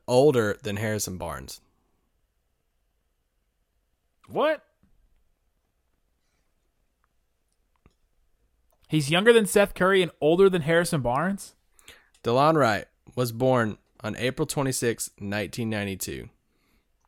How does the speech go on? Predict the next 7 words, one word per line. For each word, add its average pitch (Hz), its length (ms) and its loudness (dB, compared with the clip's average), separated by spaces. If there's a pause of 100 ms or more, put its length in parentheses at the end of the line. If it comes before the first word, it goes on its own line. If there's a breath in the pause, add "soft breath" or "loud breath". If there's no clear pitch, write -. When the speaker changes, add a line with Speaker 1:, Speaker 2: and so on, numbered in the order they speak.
(840)
Speaker 1:
Harrison 127 420 -4
Barnes 90 480 -6 (2000)
was 110 200 -6
born 104 420 -4 (2000)
in 107 240 -6
May 117 200 -2
thirtieth 117 680 -4